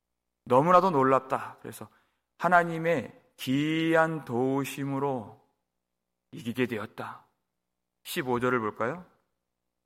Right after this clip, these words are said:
읽겠습니다. 그의 이름이 멀리 퍼짐은 기이한 도우심을 얻어 강성하여 짐이었더라 그랬어요. 이유를 알 수가 없는. 그런데 하나님이 그렇게 하신 것이죠.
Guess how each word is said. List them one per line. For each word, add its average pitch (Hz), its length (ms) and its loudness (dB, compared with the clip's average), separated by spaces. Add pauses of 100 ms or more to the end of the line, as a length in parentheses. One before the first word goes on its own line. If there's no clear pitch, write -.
(460)
읽겠습니다. 117 560 -2 (260)
그의 135 380 2
이름이 127 320 2
멀리 117 380 2
퍼짐은 123 560 -4
기이한 123 680 0
도우심을 113 540 -4
얻어 107 360 -2 (220)
강성하여 104 800 -4
짐이었더라 127 880 -12
그랬어요. - 300 -20 (140)
이유를 117 580 -2
알 113 140 -4
수가 131 240 -14
없는. 113 180 -14 (160)
그런데 123 240 -4
하나님이 156 480 -2
그렇게 - 280 -10
하신 117 260 -12
것이죠. - 320 -18